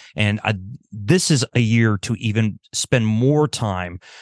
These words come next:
fine-tuning the assets and fine-tuning your positioning. And it's not even what I said. They were talking about it the entire day today. You need to fine-tune your positioning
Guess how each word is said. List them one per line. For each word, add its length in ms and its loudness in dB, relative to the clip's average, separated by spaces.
fine-tuning 840 2
the 160 2
assets 360 -2
and 160 -8
fine-tuning 560 2
your 100 2
positioning. 500 -2
And 80 -2
it's 100 -2
not 80 2
even 80 -2
what 120 2
I 120 2
said. 240 -4
They 80 0
were 120 0
talking 340 0
about 240 0
it 80 -10
the 140 -4
entire 400 2
day 220 2
today. 300 -4
You 100 4
need 120 4
to 60 4
fine-tune 540 0
your 80 2
positioning 580 0